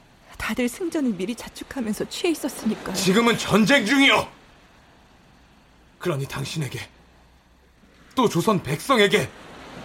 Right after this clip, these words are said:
Speaker 2: 사과할 수 없는 나를 용서하시오.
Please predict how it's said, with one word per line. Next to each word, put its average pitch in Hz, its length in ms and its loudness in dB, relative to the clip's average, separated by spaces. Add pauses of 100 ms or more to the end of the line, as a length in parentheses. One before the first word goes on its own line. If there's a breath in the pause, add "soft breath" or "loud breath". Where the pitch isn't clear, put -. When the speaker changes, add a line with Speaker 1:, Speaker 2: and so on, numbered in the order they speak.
(1160)
Speaker 2:
사과할 135 440 -4
수 - 140 -6
없는 107 280 -8
나를 107 320 -4
용서하시오. - 580 -10